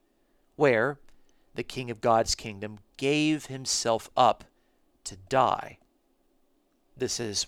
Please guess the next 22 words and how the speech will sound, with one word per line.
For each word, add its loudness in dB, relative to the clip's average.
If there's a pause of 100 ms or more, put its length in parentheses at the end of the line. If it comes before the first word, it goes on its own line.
what -2
Paul -2
teaches -10
in -8
Philippians -10
chapter -6
two, -2 (540)
where 4 (380)
Christ -2
Jesus -2
emptied -8
himself -4
to -16
the -6
point -14
of -12
death, 0 (680)
even -6 (440)
death -4
on -6
the -14
cross. 0